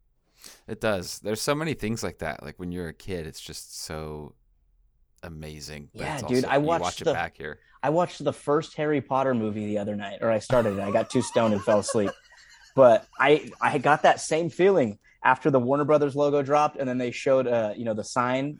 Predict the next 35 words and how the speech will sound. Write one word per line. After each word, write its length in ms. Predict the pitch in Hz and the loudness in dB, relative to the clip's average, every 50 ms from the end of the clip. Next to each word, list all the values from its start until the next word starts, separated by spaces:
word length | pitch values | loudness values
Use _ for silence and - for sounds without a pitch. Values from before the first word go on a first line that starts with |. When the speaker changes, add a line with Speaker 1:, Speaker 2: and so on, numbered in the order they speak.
| _ _ | _ _
Speaker 2:
Privet 300 | - - 139 131 131 123 | 2 2 4 4 4 2
Drive. 400 | 120 123 123 123 131 139 147 123 107 | 2 4 4 6 6 4 2 0 -2
Speaker 1:
Mm-hmm. 200 | 98 107 104 110 107 _ _ _ _ _ _ _ _ _ _ | -6 -10 -12 -14 -16 _ _ _ _ _ _ _ _ _ _
Speaker 2:
Dude, 200 | 139 139 147 113 | 2 2 2 2
I 200 | - - 117 151 | 2 2 4 4
was 260 | 175 196 156 113 120 - - | 4 4 2 2 -2 -4 -6
obsessed 580 | 110 92 - - - - 110 110 110 - - | -8 -10 -10 -12 -2 0 0 0 0 -2 -4
with 100 | 113 98 | -6 -4
Harry 220 | 98 104 101 104 95 | -2 -4 -4 -4 -4
Potter 260 | - 98 98 95 98 | -6 -8 -8 -6 -8
when 120 | 98 98 | -8 -10
I 80 | 98 92 | -10 -10
was 100 | 95 95 | -12 -12
a 40 | 101 | -12
little 260 | 101 101 101 101 98 | -12 -10 -10 -10 -12
kid. 160 | 98 - 101 | -10 -8 -8
I 60 | 92 95 | -6 -2
was 160 | 143 151 139 | -2 0 2
the 80 | 131 120 | 2 2
very 260 | 104 107 117 131 147 135 | 2 4 2 2 2 0
first 460 | - - - - 135 135 127 - - | -4 -10 -6 -4 -2 -2 -2 -6 -6
kid 180 | - - 123 117 | -2 0 0 2
in 140 | 113 110 | 2 0
line 340 | 107 107 107 104 104 101 101 | -2 -2 -4 -4 -6 -8 -8
at 160 | 107 101 101 | -10 -10 -8
the 60 | - 107 | -6 -4
movie 280 | 104 110 110 110 107 | -2 -2 -2 -4 -6
theater 420 | 107 - - - 110 107 107 104 110 | -6 -8 -8 -8 -6 -6 -4 -6 -6
in 100 | 104 101 | -6 -6
Antelope 400 | - 104 104 104 104 104 107 104 | -8 -6 -6 -4 -4 -4 -4 -2
Speaker 1:
Oh, 60 | 104 | -2
Speaker 2:
Valley 100 | 104 104 | -2 -2
Speaker 1:
hell 180 | 101 101 101 98 | 0 -2 -2 -2
yeah, 200 | 92 92 92 90 | -4 -6 -6 -8
dude. 340 | 85 92 92 90 87 - | -10 -10 -10 -10 -10 -12